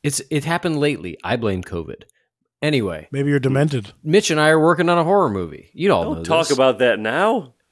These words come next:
Speaker 1: Okay. Okay.
Speaker 3: You haven't even r-, barely written it.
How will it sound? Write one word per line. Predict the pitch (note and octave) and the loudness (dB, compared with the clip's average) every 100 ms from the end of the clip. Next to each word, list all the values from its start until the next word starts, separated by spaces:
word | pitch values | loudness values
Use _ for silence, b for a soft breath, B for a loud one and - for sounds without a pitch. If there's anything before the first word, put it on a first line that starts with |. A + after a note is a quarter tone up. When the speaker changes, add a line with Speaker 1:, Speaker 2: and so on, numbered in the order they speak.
| _ | _
Speaker 1:
Okay. | A#2+ B2+ E2+ D2+ - _ | -6 -6 -6 -12 -16 _
Okay. | G#2 D3 | -8 -2
Speaker 3:
You | |
haven't | F#3 G#3+ G#3 | 0 2 2
even | F3 D#3+ | 4 0
r-, | C3 C3+ | -2 -10
barely | A#2 C#3 F3+ G#3 D#3 | -8 0 4 4 4
written | G3+ - | 4 2
it. | A2 | -2